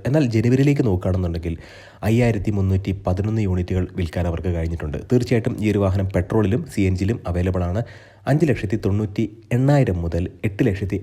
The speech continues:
അറുപത്തിരണ്ടായിരം വരെയാണ് ഈ ഒരു വാഹനത്തിൻ്റെ എക്സ് ഷോറൂം പ്രൈസ്. ഇനി അഞ്ചാമത്തെ സ്ഥാനം കൈയടക്കിയിട്ടുള്ളത് നമ്മുടെ ടിയാഗോയാണ്, ടാറ്റയുടെ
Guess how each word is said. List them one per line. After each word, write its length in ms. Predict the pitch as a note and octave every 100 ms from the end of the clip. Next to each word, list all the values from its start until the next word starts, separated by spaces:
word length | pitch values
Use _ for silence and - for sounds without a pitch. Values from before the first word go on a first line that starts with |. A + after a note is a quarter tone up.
| -
അറുപത്തിരണ്ടായിരം 600 | F2+ F#2+ G2+ F#2+ F#2+ F#2+
വരെയാണ് 320 | E2+ E2+ E2 C3+ - - -
ഈ 60 | D#3+
ഒരു 80 | A2+
വാഹനത്തിൻ്റെ 500 | F2+ D#2+ E2+ D#2+ D#2+ -
എക്സ് 160 | F2 -
ഷോറൂം 220 | E2+ D#2
പ്രൈസ്. 300 | - B1+ - - - - - -
ഇനി 120 | A2+ G2
അഞ്ചാമത്തെ 420 | C3 D3+ F3+ F#3 F3
സ്ഥാനം 280 | C#3 B2+
കൈയടക്കിയിട്ടുള്ളത് 760 | A2+ G#2+ G#2+ G2 G2 F#2 F2+ F#2 F2 - - -
നമ്മുടെ 280 | F2+ E2+ F2 - -
ടിയാഗോയാണ്, 580 | - G#2+ A2 A#2 F2 C#2+ D2
ടാറ്റയുടെ 320 | E2+ -